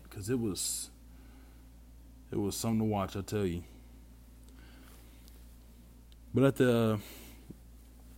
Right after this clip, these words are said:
hopefully, whe-, whenever I get another chance to speak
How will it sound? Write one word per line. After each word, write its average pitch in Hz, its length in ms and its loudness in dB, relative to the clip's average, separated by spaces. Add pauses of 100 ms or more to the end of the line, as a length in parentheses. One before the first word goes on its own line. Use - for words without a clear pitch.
(120)
hopefully, 147 360 10
whe-, 117 260 8 (120)
whenever 123 280 6
I 117 60 6
get 110 140 6
another 104 220 4
chance 110 340 0
to 90 80 -4
speak - 500 2